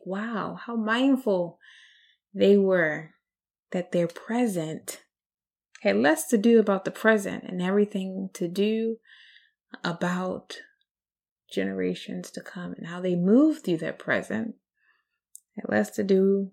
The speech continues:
with what they were experiencing in the now and everything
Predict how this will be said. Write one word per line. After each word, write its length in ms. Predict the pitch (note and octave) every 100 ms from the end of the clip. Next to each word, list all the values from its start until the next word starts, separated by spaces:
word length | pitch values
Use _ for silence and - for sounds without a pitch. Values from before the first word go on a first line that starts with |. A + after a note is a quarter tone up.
| -
with 200 | F3+ D#3+
what 220 | F3 F3+
they 160 | F3 F3
were 180 | F3
experiencing 1040 | E3 E3 - G3 G#3+ F#3+ D#3+ D#3+ E3+ E3 D#3+ - _ _ _
in 220 | - A3
the 100 | G#3
now 380 | F3 D#3+ D#3 D#3+
and 120 | E3 F3+
everything 1200 | F#3+ G3+ G3 G3 F3+ F3 F#3 F3+ F#3 F3+ F3+ F3+